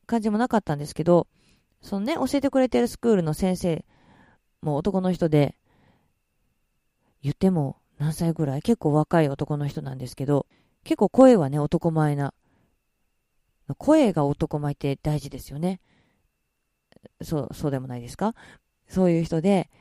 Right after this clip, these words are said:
で、初めてね、こう、スクールに参加した時に、「え、これって参加してもらうの初めてですか？」ってこう、声かけられて、「あ、そうなんです」って、「泳げるようになりたくって」って言ったら、「あ、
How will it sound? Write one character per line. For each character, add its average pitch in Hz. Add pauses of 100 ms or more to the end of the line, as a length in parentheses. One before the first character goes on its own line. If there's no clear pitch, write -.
(600)
で、 196
初 240
め 277
て 160
ね、 185
こ 170
う、 147
ス -
ク 175
ー 156
ル 147
に 143
参 170
加 165
し -
た 170
時 160
に、 156 (1120)
「え、 190
こ -
れ 269
っ -
て 262
参 262
加 269
し -
て 277
も 269
ら 269
う -
の 214
初 208
め 294
て 262
で 214
す -
か？」 214
っ 220
て -
こ 139
う、 - (340)
声 165
か 165
け 175
ら 170
れ 156
て、 156 (640)
「あ、 190
そ 240
う 247
な 240
ん 226
で 220
す」 226
っ 220
て、 202
「泳 233
げ 277
る 269
よ 240
う -
に 214
な 202
り 220
た 254
く 240
っ -
て」 214
っ 208
て 185
言 170
っ -
た 175
ら、 170
「あ、 180